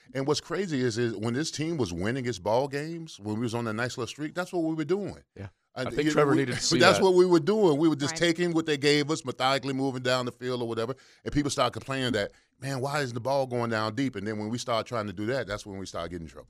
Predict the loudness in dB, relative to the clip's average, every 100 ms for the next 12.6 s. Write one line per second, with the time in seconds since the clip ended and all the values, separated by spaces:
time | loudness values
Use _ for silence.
0 | _ -4 -2 0 0 2 0 2 0 0
1 | 0 -2 -2 -4 -8 -2 -2 -2 -8 -2
2 | 0 4 2 4 2 2 0 -4 -4 -2
3 | -2 -2 -4 -2 0 0 -2 -6 -6 -6
4 | -4 -6 -6 -6 -10 -6 -4 0 0 2
5 | 0 0 0 -2 -2 -4 0 -2 -2 -6
6 | -4 -4 -6 -10 -10 -8 -6 -6 -6 -6
7 | -6 _ -4 -2 -2 -8 -6 -4 -4 -6
8 | _ _ 4 6 6 2 -2 -4 -2 0
9 | -2 -2 -2 -2 0 -2 0 -6 -6 0
10 | 0 0 -2 -2 -2 -4 -4 -2 -4 -4
11 | -4 -4 -4 -10 -2 0 0 -2 -6 -6
12 | -6 -6 0 0 0 -6